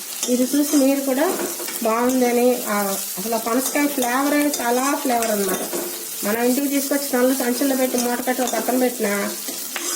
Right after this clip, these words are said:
ఎవరో ఒకళ్ళు ఇంట్లో వాళ్ళు పసిగట్టేస్తారు ఆ వాసన. ఇంట్లోకి ఎవరు పనసపండు తెచ్చారు, సంపెంగ పూలు ఒకటి, పనసపండు ఒకటి, ఇట్లాంటివన్నీ ఆ ఫ్లేవర్స్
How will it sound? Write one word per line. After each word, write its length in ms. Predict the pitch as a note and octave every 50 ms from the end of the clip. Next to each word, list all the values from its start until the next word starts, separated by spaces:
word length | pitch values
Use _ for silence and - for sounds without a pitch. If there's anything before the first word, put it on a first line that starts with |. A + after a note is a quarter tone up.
| -
ఎవరో 360 | G3+ G#3+ A3 A3+ B3+ C#4+ D4+ D4
ఒకళ్ళు 200 | D4 D4 C#4 C4
ఇంట్లో 240 | C4 B3 C4 C4
వాళ్ళు 220 | C4 C4 B3+ A#3+ B3
పసిగట్టేస్తారు 680 | A#3 A#3 - C4 B3+ B3 - A3+ G#3 - - G#3 F3+
ఆ 160 | F#3+ F#3+ F#3+
వాసన. 320 | G3+ A#3 - - A3 F#3 G3 - - - - - -
ఇంట్లోకి 300 | B3+ C4+ C4 C4+ C#4 C4
ఎవరు 240 | C4 B3 B3 B3+ C#4
పనసపండు 460 | C4+ C4 A#3+ A#3+ - - - C4 C4
తెచ్చారు, 480 | B3+ B3 B3 B3 - B3+ A#3 A#3 A3+ A3 G#3 -
సంపెంగ 360 | - A3+ A#3 B3+ C4+ B3+ B3 A#3+
పూలు 220 | - B3+ A#3+ A#3
ఒకటి, 260 | A3 A3 - - A3+
పనసపండు 500 | G#3+ G#3 G#3+ A3 A3+ - - B3+ B3 A#3+
ఒకటి, 240 | A3 A3 A3 - A#3
ఇట్లాంటివన్నీ 800 | A3+ G#3+ - A3 A3+ B3+ - A#3+ A#3 A#3 A3+ G#3+ G3+ G#3+ C4 D4+ - - - - - - - - - - - - -
ఆ 60 | G3
ఫ్లేవర్స్ 520 | G3+ - A#3+ A#3+ B3+ C4 C#4 C4 C4+ -